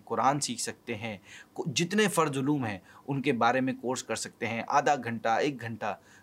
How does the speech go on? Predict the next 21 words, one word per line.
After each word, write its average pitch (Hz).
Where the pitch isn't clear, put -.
جو 156
ٹائم 139
ہو 110
وہ 120
دیجیے 127
اور 113
علم 143
دین 135
حاصل 117
کیجیے 113
کہ -
اس -
سے 156
افضل 156
عمل 131
نبی 139
پاک 127
صلی 117
اللہ 117
علیہ 117
وسلم 113